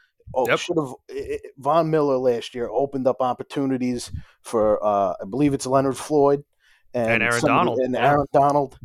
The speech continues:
Speaker 1: Uh, also, not having Odell on the field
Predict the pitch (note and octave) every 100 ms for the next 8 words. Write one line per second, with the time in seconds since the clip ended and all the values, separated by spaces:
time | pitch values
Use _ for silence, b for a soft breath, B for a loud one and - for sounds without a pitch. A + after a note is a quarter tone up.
0 | B B - B2+ A#2 - C#3+ G#3 A3 D3
1 | F2 G#2+ - B - _ _ _ _ _
2 | - A#3+ F#3 A3+ A#3 A3 G#3 F#3+ D#3 F3
3 | F#3 A#2+ G2+ F#2 - F2+ C#2+ -